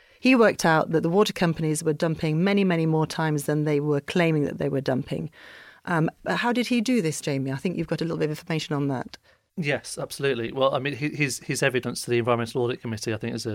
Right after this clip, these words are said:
Speaker 2: is a kind of key moment in, in this story. And as you say, he, he kind of applied big data and artificial intelligence to the problem. Um, and it's, it's kind of quite hard to say and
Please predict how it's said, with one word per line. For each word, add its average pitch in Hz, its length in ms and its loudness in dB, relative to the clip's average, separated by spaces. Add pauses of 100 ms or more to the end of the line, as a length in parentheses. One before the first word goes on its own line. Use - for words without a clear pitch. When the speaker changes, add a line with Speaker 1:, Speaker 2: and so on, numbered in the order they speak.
Speaker 2:
is 117 160 -8
a 113 40 -8
kind 113 160 -4
of 110 100 -10
key 120 180 -8
moment 110 360 -4
in, 107 280 -10 (240)
in 120 100 -6
this 107 140 -4
story. 104 580 -2 (160)
And 110 360 -4
as - 760 -16
you - 40 -8
say, 120 120 0
he, 117 140 -4
he 120 140 -8
kind 113 220 -2
of 107 60 -4
applied 110 400 -2
big 117 180 -4
data 113 460 -4
and 104 280 -8 (440)
artificial 117 480 -8
intelligence 113 480 -6
to 123 80 -10
the - 20 -6
problem. 107 480 -4 (160)
Um, 113 360 -2
and 117 100 -8
it's, - 180 -12
it's - 160 -10
kind 120 220 -6
of 110 100 -10 (800)
quite 135 180 -2
hard 120 180 -4
to 117 60 -10
say 117 340 -2
and 113 180 -6